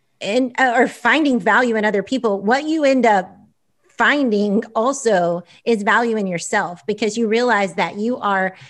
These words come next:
kind of a amplifier of amazing talents, of amazing value, if you will. And without you, maybe they couldn't have reached that audience. So you actually end up finding va-,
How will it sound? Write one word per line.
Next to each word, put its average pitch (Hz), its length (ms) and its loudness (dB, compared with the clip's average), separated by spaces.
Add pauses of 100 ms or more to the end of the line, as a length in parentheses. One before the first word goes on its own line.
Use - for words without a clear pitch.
(140)
kind 262 400 -2
of 202 280 -2 (320)
a 190 460 -2 (160)
amplifier 185 1040 -2 (600)
of 226 140 -2
amazing 226 560 2
talents, 202 580 -4
of 180 80 -6
amazing 190 600 0
value, 202 560 0
if 180 160 -4
you 180 160 -4
will. 156 340 -6 (340)
And 226 340 0
without 220 560 0
you, 202 440 0
maybe 254 240 0
they 220 160 0
couldn't 226 320 -4
have 170 180 -6
reached 226 340 -4
that 185 260 0
audience. 190 520 -4
So 214 180 -4
you 202 180 -4 (100)
actually 226 760 -4
end 208 200 -2
up 175 280 -4 (280)
finding 254 480 -2
va-, 185 320 -6